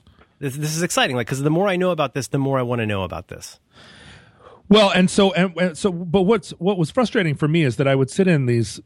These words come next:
Speaker 2: situations where I would be with smart people who were, who were, and I've, I've told you before, right, that, uh, that, uh,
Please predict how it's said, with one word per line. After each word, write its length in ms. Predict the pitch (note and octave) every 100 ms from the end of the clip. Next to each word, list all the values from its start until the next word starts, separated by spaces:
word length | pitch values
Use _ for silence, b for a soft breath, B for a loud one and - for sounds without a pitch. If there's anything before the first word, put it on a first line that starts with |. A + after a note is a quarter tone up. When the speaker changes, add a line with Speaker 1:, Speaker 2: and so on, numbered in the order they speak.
| _ -
Speaker 2:
situations 680 | - D#3 C#3+ C#3+ C3+ A#2+ G#2
where 200 | A2+ G#2+
I 140 | G#2
would 220 | G#2+ A2 A2
be 100 | D3+
with 340 | C3+ D3+ -
smart 520 | - - F3 F3 -
people 420 | - C#3 - E2 D2 -
who 180 | C#3+ C3+
were, 220 | A#2 A2+ _ -
who 420 | - F3 D3+ C3+ B2+ -
were, 440 | A2+ B2+ B2 A#2+ _ _ _ _ _ _ _ -
and 160 | F#3
I've, 120 | A3+ F#3
I've 200 | G3 F3+
told 220 | - C#3+
you 80 | B2
before, 360 | G2+ G2 A#2+ G2+
right, 220 | G#2+ G#2+
that, 140 | A2+ G#2
uh, 180 | G#2 G2+
that, 240 | G#2+ -
uh, 160 | -